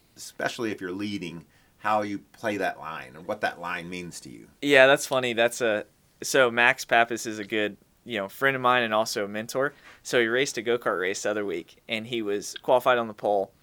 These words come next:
Speaker 2: and he's like, he went to the race director and said, "Hey, how do, how do I start this race? I've never raced in this series. What's gonna happen?" Flag, he's like, "Flagman's gonna have a flag in his hand.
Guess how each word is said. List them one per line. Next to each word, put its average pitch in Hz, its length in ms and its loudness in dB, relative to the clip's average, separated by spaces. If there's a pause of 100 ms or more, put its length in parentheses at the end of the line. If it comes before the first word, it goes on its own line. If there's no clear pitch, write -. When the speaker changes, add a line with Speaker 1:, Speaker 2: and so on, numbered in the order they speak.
(240)
Speaker 2:
and 110 100 -8
he's 104 140 -6
like, 101 180 0
he 127 160 -10
went 120 260 -6
to 123 120 -6
the 98 80 -6
race 127 200 0
director 104 320 -6
and 90 120 -14
said, - 160 -10
"Hey, 139 220 -8
how 127 260 -2
do, - 140 -10
how 131 140 -6
do 135 60 0
I 107 80 -2
start 104 300 -6
this - 160 -14
race? - 300 -10
I've 104 140 -6
never 104 340 -6 (240)
raced 110 260 -4
in 104 60 -10
this 98 140 -8
series. 104 320 -4
What's 104 180 -8
gonna 101 160 -12
happen?" 95 360 -8 (380)
Flag, 127 320 6
he's 131 240 -6
like, 98 180 -2 (260)
"Flagman's 139 560 2
gonna 120 160 -2
have 113 200 0
a 107 60 -10
flag 113 320 0
in 131 60 -8
his 135 140 -10
hand. 113 340 -8